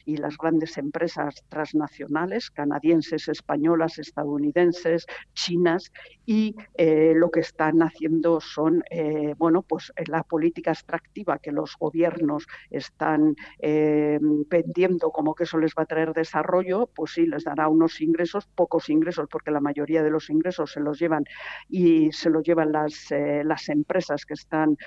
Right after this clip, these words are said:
eh, explotando estas, estas, eh, minas y, eh, y estos ríos, y supone una contaminación tal de la zona, en el caso de la minería, y en el caso de los ríos, les des-, les des-, eh,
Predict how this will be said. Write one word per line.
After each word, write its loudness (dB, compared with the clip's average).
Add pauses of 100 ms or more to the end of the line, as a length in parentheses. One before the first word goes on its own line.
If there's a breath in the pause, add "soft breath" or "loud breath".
(180 loud breath)
eh, 0
explotando 0
estas, -4
estas, -4
eh, -2
minas -2
y, 0
eh, 2 (220 loud breath)
y 0
estos -2
ríos, -4 (960)
y -2 (280 loud breath)
supone 2 (100)
una 2
contaminación 2
tal -2
de -6
la -4
zona, -2 (300)
en 0
el -2
caso -4
de -2
la 0
minería, 0 (420 loud breath)
y 4
en 6
el 6
caso -2
de 4
los 4
ríos, -2
les 0
des-, -2 (200)
les -4
des-, -4
eh, -8